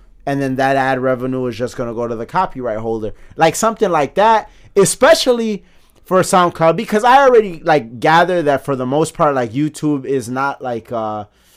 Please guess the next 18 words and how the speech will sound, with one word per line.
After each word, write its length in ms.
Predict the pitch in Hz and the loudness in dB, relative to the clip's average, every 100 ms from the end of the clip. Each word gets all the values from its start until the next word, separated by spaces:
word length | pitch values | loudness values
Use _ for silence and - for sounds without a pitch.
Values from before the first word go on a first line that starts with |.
| _ _ _ _ _ _ _ _ | _ _ _ _ _ _ _ _
especially 580 | - - 180 185 185 147 | -10 0 2 2 0 -2
now 220 | 139 170 | 2 4
with 140 | 147 139 | 4 4
all 160 | 139 | 4
their 160 | 151 135 | 4 0
guidelines 600 | 107 127 151 160 165 156 | 2 2 4 2 2 -2
and 100 | 151 | -4
stuff 260 | - 165 160 | 0 0 0
like 200 | 151 147 | -2 0
that, 240 | 160 156 _ _ _ | 0 0 _ _ _
they're 280 | 113 143 147 | -2 2 2
not 280 | 160 156 120 | 2 0 0
very, 440 | 131 147 151 139 | 2 2 2 0
uh, 240 | 120 117 110 - | 0 0 -4 -2
independent 800 | 160 160 147 - 151 156 139 - | 0 0 -2 -2 -4 -4 -6 -8
friendly 560 | 143 143 160 175 180 - | -4 -2 0 -2 -6 -6
anymore. 540 | 165 180 175 190 190 _ 131 | -4 -2 0 0 -2 _ -2
Like, 280 | 147 139 | 0 0